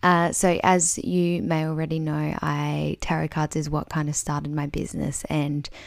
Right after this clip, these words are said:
what the main focus of my business was for quite a bit of time. So I, I am still actually currently doing tarot readings on my page, Soul Tarot Healing.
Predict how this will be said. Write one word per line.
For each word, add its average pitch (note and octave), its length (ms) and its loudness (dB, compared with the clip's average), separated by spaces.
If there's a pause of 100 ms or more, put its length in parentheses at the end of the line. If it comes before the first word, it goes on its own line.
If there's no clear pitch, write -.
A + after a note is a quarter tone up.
(260)
what - 200 0
the E3+ 80 4
main D#3 340 2
focus D#3+ 440 -2
of D#3+ 120 -2
my D3 180 0
business D3+ 420 0
was D3 240 2
for D3+ 180 -2
quite C#3+ 260 2
a D3+ 40 0
bit - 140 0
of D#3+ 80 -2
time. F3 380 0 (420)
So G3+ 140 8
I, F#3 280 10
I F#3+ 120 8
am F#3 300 6
still F3 400 4
actually - 340 0
currently D#3+ 400 0
doing E3 360 2
tarot D#3+ 320 0
readings D#3+ 400 0
on D#3+ 80 0
my D#3 140 0
page, D#3+ 680 4
Soul D#3+ 340 6
Tarot E3 300 2
Healing. G3 340 0